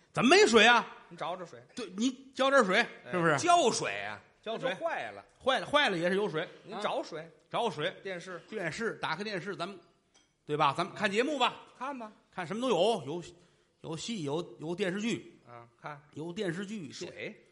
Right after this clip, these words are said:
Speaker 1: 水呀，对呀，电视剧演，演《西游记》。
Speaker 2: 《西游记》也没水啊。
Speaker 1: 有水了吗？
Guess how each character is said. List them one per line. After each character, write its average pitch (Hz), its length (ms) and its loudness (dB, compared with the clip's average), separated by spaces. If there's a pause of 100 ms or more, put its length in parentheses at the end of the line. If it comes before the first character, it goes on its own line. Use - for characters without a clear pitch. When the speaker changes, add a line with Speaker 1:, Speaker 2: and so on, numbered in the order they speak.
(120)
Speaker 1:
水 123 220 -10
呀， 135 180 -6
对 190 120 0
呀， 196 160 0 (100)
电 202 180 -2
视 208 80 -4
剧 208 160 -4
演， 170 320 0 (300)
演 165 180 -6
《西 262 140 0
游 339 160 8
记》。 359 180 4 (540)
Speaker 2:
《西 - 180 -18
游 330 140 -8
记》 339 140 -2
也 208 100 2
没 180 160 0
水 147 220 -6
啊。 143 120 -8
Speaker 1:
有 214 120 2
水 175 180 2
了 190 80 4
吗？ 202 200 4